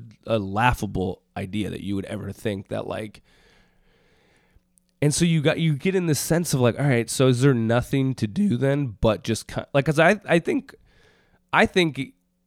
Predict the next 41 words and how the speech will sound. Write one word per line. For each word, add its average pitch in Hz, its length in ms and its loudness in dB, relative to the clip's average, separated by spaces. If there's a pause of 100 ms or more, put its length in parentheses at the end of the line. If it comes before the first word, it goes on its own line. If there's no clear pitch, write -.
(160)
more 147 380 6
and 120 100 2
more, 131 300 6
and 131 180 4
I 139 40 6
mean, 135 200 2
like, 131 260 2
look, 139 220 4
dude, 110 140 0
everybody's 131 440 4
entertained 123 540 0
all 104 220 2
the 120 80 2
time, 123 280 0
twenty-four 120 300 -2
seven. 120 280 0
Like, 110 200 -2
if - 140 -2
that's 151 240 2
not, 165 160 4
like, 127 140 -2
kind 131 260 2
of 123 80 0
a 117 40 -4
turn 120 380 -4
towards, 117 320 -2
like, 95 160 -4
hedonism, 98 800 0
I 104 120 -6
don't 107 120 0
know 107 120 2
what 98 180 2
else 95 200 -2
is. 110 220 -2
I 92 60 -6
mean, 98 160 -4
we're 98 160 -4 (160)
literally, 139 460 4
like, 107 260 -2 (640)
no, 143 580 6
at 117 160 0